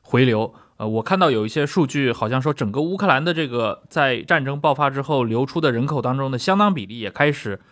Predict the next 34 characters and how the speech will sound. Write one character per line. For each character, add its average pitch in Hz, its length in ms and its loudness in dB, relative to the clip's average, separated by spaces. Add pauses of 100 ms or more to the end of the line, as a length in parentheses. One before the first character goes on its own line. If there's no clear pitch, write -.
(140)
返 110 260 2
回 120 380 0 (100)
整 104 160 -2
个 110 140 0
乌 110 100 0
克 123 120 -2
兰 98 160 0
了， 104 180 -6
而 131 100 -6
且 120 120 -4
可 123 100 -4
能 107 100 -2
这 123 80 -6
个 135 80 0
人 110 140 0
口 120 180 -2
有 107 120 -4
大 139 180 -2
几 117 100 -4
百 120 140 2
万， 110 220 -4
但 127 100 -2
是 131 60 -2
这 160 120 -4
方 143 140 0
面 143 140 -4
的 123 60 -4
可 - 120 -6
能 117 80 -2
报 151 140 2
道 101 120 0
不 - 140 -10
多 135 180 -2
啊。 101 200 0